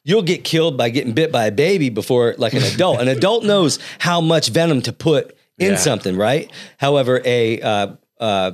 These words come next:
Speaker 1: a, a baby will just freaking ze-, zing
Speaker 2: Well,
Speaker 1: your
Speaker 2: I, I
Speaker 1: ass.
Speaker 2: just say he has, like, that dummy strength he don't know he
Speaker 1: <laughs>
Speaker 2: has.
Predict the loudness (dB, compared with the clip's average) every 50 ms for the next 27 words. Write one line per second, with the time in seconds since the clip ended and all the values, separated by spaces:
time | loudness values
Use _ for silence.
0 | -6 -6 -6 -4 -2 -2 0 0 0 2 2 2 0 0 0 -2 -2 -2 -2 -2
1 | 0 -2 -2 -2 -2 -4 -4 -4 -2 -2 -2 -2 -4 -6 -4 -2 0 0 2 0
2 | 0 0 0 -2 -2 -2 -2 -2 -2 -2 -2 -4 -2 -2 -2 -2 0 0 -2 -2
3 | -2 -2 -4 -4 -2 -4 -4 -4 -4 -4 -2 -2 -2 0 -2 -2 -4 -4 -4 -4
4 | -4 -4 -4 -2 -2 -2 0 0 -2 0 0 0 0 2 0 0 0 0 0 0
5 | 0 2 0 0 0